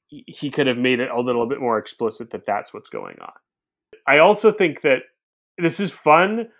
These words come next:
because Kvothe is having to like, put on an act in a way he hasn't had to in a while and, like, pretend to be somebody else. And his entire plan just depends on, like, bullying this guy and keeping him off balance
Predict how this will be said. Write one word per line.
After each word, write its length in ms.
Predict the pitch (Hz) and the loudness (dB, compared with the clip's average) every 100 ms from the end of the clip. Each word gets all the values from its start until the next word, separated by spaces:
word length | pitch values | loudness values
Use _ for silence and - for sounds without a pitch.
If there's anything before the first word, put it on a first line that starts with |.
| _ _ - | _ _ -6
because 440 | 135 - 147 143 | -6 4 4 4
Kvothe 460 | - - 135 147 143 - | -8 -4 2 2 0 -6
is 180 | 135 | -6
having 400 | - 123 127 131 117 | -2 2 2 0 -6
to 380 | - 117 107 - - _ _ _ - | -8 -6 -6 -8 -12 _ _ _ 0
like, 240 | 113 - - | 0 0 -12
put 180 | - 143 | -2 2
on 180 | 135 123 | 4 2
an 120 | 113 - | -2 -2
act 360 | 117 143 156 156 | 2 2 2 -4
in 100 | 135 | -2
a 40 | |
way 180 | 135 139 | 0 0
he 140 | 135 | 0
hasn't 300 | 131 131 143 | 0 0 -2
had 240 | 131 151 - | 2 2 2
to 140 | 147 | -2
in 80 | 147 | 0
a 60 | 147 | 2
while 380 | 147 156 165 | 6 8 6
and, 140 | 160 135 | 4 2
like, 180 | 123 - | 0 0
pretend 360 | 120 127 123 | -2 0 -2
to 80 | 123 | -4
be 140 | 117 | -6
somebody 440 | 123 143 127 123 123 | -4 -2 0 0 2
else. 400 | 117 247 247 - _ - - _ _ - | 2 2 -2 -18 _ -20 -20 _ _ -2
And 340 | 151 147 120 - _ _ _ _ _ - | 4 4 2 -4 _ _ _ _ _ 2
his 200 | 147 151 | 2 4
entire 480 | 156 135 151 208 214 | 0 4 6 6 4
plan 640 | - 120 117 143 175 190 _ _ _ _ _ | 2 2 4 4 0 -6 _ _ _ _ _
just 240 | 143 135 | -2 -2
depends 500 | 147 - 139 143 147 | -4 -2 2 2 2
on, 180 | 170 147 | -4 0
like, 300 | 135 113 110 | 0 0 -2
bullying 480 | 123 139 160 175 170 | 0 2 4 4 2
this 200 | 170 - | -2 0
guy 260 | 160 151 160 | 2 4 4
and 260 | - 127 | 0 -8
keeping 340 | - 147 143 147 | -10 -8 -6 -4
him 180 | 175 165 | -2 0
off 220 | 143 - | 0 0
balance 540 | 123 123 135 147 - | 0 2 2 -2 -4